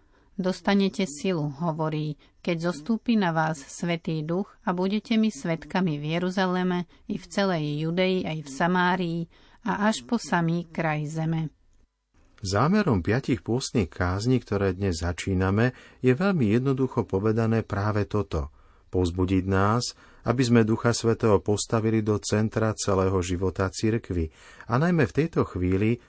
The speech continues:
Speaker 2: do centra synodálnej práce. Inými slovami, aby sme prijali naliehavú výzvu, ktorú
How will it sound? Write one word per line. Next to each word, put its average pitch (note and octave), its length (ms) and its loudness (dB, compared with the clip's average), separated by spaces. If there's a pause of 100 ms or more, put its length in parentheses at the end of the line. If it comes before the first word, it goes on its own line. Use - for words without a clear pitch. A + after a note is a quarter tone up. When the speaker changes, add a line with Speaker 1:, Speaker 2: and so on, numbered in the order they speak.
Speaker 2:
do C#3+ 160 2
centra C3 480 0
synodálnej F#2 720 0
práce. F#2 560 -4 (480)
Inými F#2+ 400 2
slovami, G#2 640 2 (320)
aby B2+ 220 2
sme G#2 260 4
prijali G2 480 0
naliehavú F2+ 560 2
výzvu, G2+ 560 0 (260)
ktorú F3+ 240 0